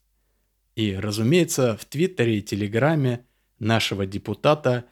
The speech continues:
регулярно и в самых изощренных формах вращали сами знаете на чем – и смешивали сами понимаете с чем.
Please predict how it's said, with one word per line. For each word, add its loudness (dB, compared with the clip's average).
регулярно 0
и -10
в -10
самых -2
изощренных 0
формах 0
вращали 0
сами -2
знаете -6
на -10
чем – 0
и -2
смешивали 0
сами 0
понимаете -2
с -8
чем. -8